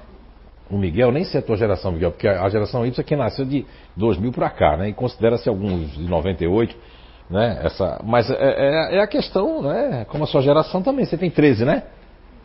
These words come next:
Quinze? Ai, meu Deus, aumentou dois anos que não era treze. <laughs>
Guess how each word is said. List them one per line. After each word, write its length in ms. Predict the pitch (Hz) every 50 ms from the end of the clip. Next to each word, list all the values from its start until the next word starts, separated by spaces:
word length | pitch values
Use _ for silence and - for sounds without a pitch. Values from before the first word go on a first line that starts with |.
| - - - - - - - - -
Quinze? 400 | - - - - - 107 95 90
Ai, 280 | 131 226 302 302 311
meu 180 | 294 190 185 -
Deus, 60 | 170
aumentou 340 | 143 120 139 127 - 143 139
dois 240 | 165 202 147 120 147
anos 180 | 170 185 165 -
que 80 | -
não 80 | 151 151
era 100 | 135 107
treze. 560 | 98 - 151 - - 262 - - - - 359 -
<laughs> 380 | - - 311 - - 494 -